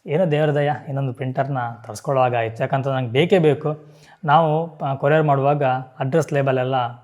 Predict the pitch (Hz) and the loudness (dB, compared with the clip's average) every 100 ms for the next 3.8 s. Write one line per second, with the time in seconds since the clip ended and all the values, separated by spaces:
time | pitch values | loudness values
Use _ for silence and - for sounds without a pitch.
0 | _ - 143 151 131 139 143 135 120 110 | _ -2 0 2 2 2 0 -2 -4 -4
1 | 117 120 117 117 127 123 117 - 113 - | -6 -6 -6 -6 -4 -4 -4 -6 -10 -12
2 | - _ _ _ - 165 151 147 135 123 | -20 _ _ _ -8 -4 0 2 4 4
3 | - 135 127 120 123 120 135 | 4 4 4 -2 -2 -2 -2